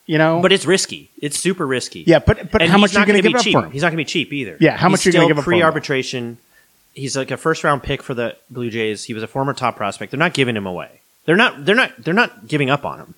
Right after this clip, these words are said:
Speaker 2: from, from what I've read.
Speaker 1: Okay. All right.
Speaker 2: It's
Speaker 1: Okay.
Speaker 2: not like they feel like they have to trade him.
Speaker 1: All right. Okay.
Speaker 2: So he's not gonna be cheap. He's probably one of the more expensive options. And then Craig suggested, ugh, Tyler Anderson on the Angels, who makes thirteen million dollars a year.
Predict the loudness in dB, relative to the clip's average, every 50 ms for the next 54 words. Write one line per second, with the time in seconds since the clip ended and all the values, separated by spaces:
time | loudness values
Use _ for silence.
0 | _ _ _ _ _ _ _ _ _ _ _ -8 -8 -8 -6 -6 -6 -6 -4 -2
1 | 0 0 2 2 2 0 0 0 -2 -8 -6 _ 2 2 2 2 -4 -6 -8 -14
2 | _ _ _ _ 2 2 4 2 2 2 4 2 2 2 2 0 0 2 2 2
3 | 0 0 0 -4 -2 0 0 -2 -2 -4 -10 -10 -6 -4 -4 -4 -4 -8 -12 -18
4 | -20 -20 _ 2 2 2 2 2 -2 0 2 2 2 4 4 2 2 2 0 -2
5 | -2 -2 -4 -4 -4 -4 -6 -8 _ -12 -12 -12 -12 _ _ _ _ _ _ _
6 | -2 0 2 4 4 4 4 4 4 2 2 2 0 2 2 0 0 -2 -4 -6
7 | -6 -8 -8 -12 -14 -14 -16 -20 -20 -16 -8 -4 -2 0 0 0 -2 -2 0 2
8 | 2 2 0 -2 -4 -4 -4 -4 -6 -10 -12 -12 _ -20 -20 -20 _ _ _ -10
9 | -8 -8 -8 -10 -16 -20 _ _ _ _ _ _ _ -8 -2 0 0 0 0 0
10 | -2 -4 -4 -2 -2 -2 -2 -2 -4 -6 -8 -12 -14 -16 -20 _ _ _ -10 -8
11 | -6 -6 -6 -4 -4 -4 -4 -6 -6 -10 -14 -16 -20 -20 _ _ _ 2 2 2
12 | 2 2 0 -2 -2 0 -2 -4 -2 0 0 2 2 2 4 4 4 4 2 0
13 | -2 -4 -4 -4 -4 -4 -6 -12 -20